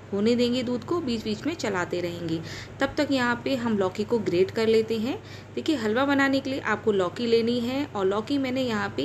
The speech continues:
एक केजी के करीब ली है। आपको अच्छे से पहले वॉश कर लेना है पानी में,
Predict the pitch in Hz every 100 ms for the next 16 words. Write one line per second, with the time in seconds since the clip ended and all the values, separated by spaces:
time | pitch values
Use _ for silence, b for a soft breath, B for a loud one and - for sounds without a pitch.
0 | - 233 247 247 214 185 185 208 202 185
1 | 269 - 190 175 180 165 165 B B -
2 | 247 277 233 - 240 254 - 208 214 190
3 | 185 - 220 226 240 240 254 262 214 214
4 | 233 320